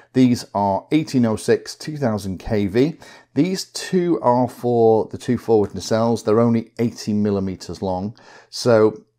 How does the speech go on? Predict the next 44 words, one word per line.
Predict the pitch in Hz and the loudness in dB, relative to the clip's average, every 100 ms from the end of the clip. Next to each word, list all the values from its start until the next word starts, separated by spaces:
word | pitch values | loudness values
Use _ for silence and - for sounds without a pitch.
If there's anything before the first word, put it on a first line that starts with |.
| _ - | _ -12
you | 113 113 - _ _ _ _ _ | -6 -6 -6 _ _ _ _ _
wanna | 110 120 139 139 | -6 2 2 2
make | 131 | -2
sure | - 120 | -2 -2
you | 107 104 | 0 0
don't | 117 131 - | 0 -2 -8
accidentally | - - 107 120 110 | -14 -6 -2 -2 -2
use | 95 101 98 | -4 -4 -4
one | 98 | -6
of | 92 | -4
these | 92 90 87 - _ _ _ _ _ _ _ - - | -8 -8 -12 -16 _ _ _ _ _ _ _ -18 -4
or | 104 | -2
the | 101 | 0
longer | 110 107 95 | 0 0 0
one | 95 | 0
in | 90 | -2
the | |
wrong | 87 90 78 | -6 -8 -4
place. | - 147 139 - - - | 4 4 4 -6 -20 -12
We're | - | 0
gonna | 147 135 | 0 0
have | 139 | -6
to | 120 | -8
solder | - 151 151 131 | -2 2 2 2
these | 117 113 104 - | 0 0 -2 -4
onto | 110 107 - | -4 -4 -4
the | 98 | -8
E | 101 98 | -6 -8
S | 92 | -8
Cs | 98 95 90 | -8 -6 -8
in | 87 | -6
place. | - 127 127 - - - - | 0 0 0 -6 -20 -20 0
All | 151 170 175 170 170 160 | 4 6 6 6 6 4
the | 131 127 123 - | 2 0 0 -4
screws | - - 117 110 104 | -12 -4 -2 0 -2
that | 107 | -4
we're | 104 | -6
going | 101 98 | -4 -6
to | 92 90 | -6 -10
need | 90 87 - _ - _ _ | -10 -10 -14 _ -20 _ _
are | 90 87 82 92 | -6 -4 -6 -8
in | 87 85 | -8 -8
the | |
bags. | 82 101 131 - - | -2 0 0 -4 -16